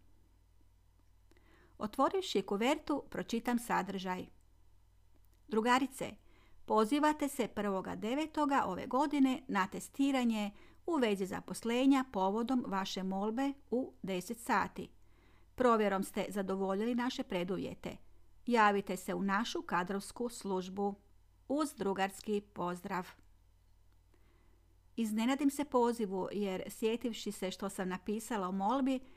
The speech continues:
bila je mala vjerojatnost da će nadležni organi uzeti u razmatranje. U to je vrijeme bilo, e, vrlo smjelo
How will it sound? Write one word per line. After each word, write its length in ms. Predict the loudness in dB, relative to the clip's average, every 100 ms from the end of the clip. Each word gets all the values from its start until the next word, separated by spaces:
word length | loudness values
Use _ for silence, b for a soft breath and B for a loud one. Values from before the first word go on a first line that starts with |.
| B B B
bila 200 | 0 2
je 60 | 6
mala 380 | 6 6 6 4
vjerojatnost 840 | 2 0 2 2 0 -2 -8 -6
da 160 | -6 -6
će 200 | -4 0
nadležni 540 | 0 0 0 -4 -6
organi 500 | -6 -2 0 0 0
uzeti 380 | -2 -4 -4 -4
u 40 |
razmatranje. 760 | -4 -4 -6 -6 -8 -8 -8 -8 -14 -20 -20 -20 -20 -20 b b b b b b b b
U 180 | -2 0
to 160 | 2
je 120 | 2
vrijeme 300 | 2 4 6
bilo, 480 | 6 4 4 4 2
e, 160 | 0 -2
vrlo 400 | 0 0 2 0
smjelo 600 | 2 4 4 4 0